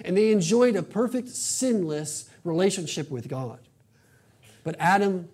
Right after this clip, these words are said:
transgressed the law of God. Sin entered into the world and corrupted not just Adam's heart and therefore all of his posterity,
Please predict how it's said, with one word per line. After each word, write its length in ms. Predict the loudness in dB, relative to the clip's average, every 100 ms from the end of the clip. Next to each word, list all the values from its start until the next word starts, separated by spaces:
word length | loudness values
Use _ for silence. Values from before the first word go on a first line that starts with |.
| -10
transgressed 800 | -2 -2 0 0 2 2 -4 -6
the 80 | -2
law 320 | -2 0 -2
of 100 | -4
God. 400 | -4 -6 -8 -16 -20 -16
Sin 600 | -2 2 8 8 8 4 6
entered 420 | 6 6 2 0
into 360 | 4 4 4 2
the 140 | 2
world 320 | 4 2 0
and 220 | -2 -4 -2
corrupted 500 | -2 0 -2 -2 0
not 240 | 0 0
just 240 | -2 -2 -2
Adam's 400 | -2 0 -2 -2
heart 320 | -2 -2 -6 -18 -10
and 160 | -2 0
therefore 360 | 0 0 -6
all 260 | -2 0 0
of 60 | 0
his 180 | -2
posterity, 760 | -4 -8 -6 -2 0 2 2 0